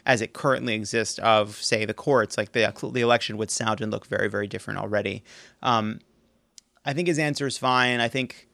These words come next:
I understand why they're being asked. I think it has been a bit of a shifty answer up until then.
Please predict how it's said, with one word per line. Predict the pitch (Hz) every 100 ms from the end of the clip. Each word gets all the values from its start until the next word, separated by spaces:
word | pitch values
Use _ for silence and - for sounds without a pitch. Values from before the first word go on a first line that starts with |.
| _ _ _
I | -
understand | - 139 139 135 131 - - 123 120 120 117 113 104
why | 107 110 107 107 110 107
they're | 110 104
being | 113 113 110
asked. | 110 113 -
I | 104
think | 110 110
it | 104
has | 107 107
been | 107 107
a | 104
bit | 110 110
of | 123 104
a |
shifty | - 113 - 117 -
answer | 110 107 117 110
up | 113 117
until | 110 - 107
then. | 107 107 107 107